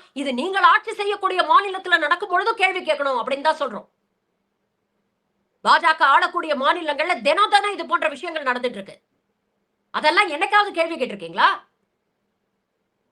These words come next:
அங்க இருக்கக்கூடிய அரசியல்வாதிகளை என்னைக்காவது ரெஸ்பான்சிபிள் ஆக்கிருக்கீங்களா, இல்ல அக்கௌண்டபிள் ஆக்கிருக்கீங்களா?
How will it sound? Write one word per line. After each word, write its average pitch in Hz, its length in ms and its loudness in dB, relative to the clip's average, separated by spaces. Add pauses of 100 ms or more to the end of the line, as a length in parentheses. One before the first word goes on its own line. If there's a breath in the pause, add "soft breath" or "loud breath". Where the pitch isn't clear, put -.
(400)
அங்க 330 200 -4
இருக்கக்கூடிய 339 460 -2
அரசியல்வாதிகளை 311 800 0
என்னைக்காவது 381 440 -2
ரெஸ்பான்சிபிள் 330 520 -2
ஆக்கிருக்கீங்களா, 254 500 0
இல்ல 349 160 0
அக்கௌண்டபிள் 339 420 -4
ஆக்கிருக்கீங்களா? 196 460 -2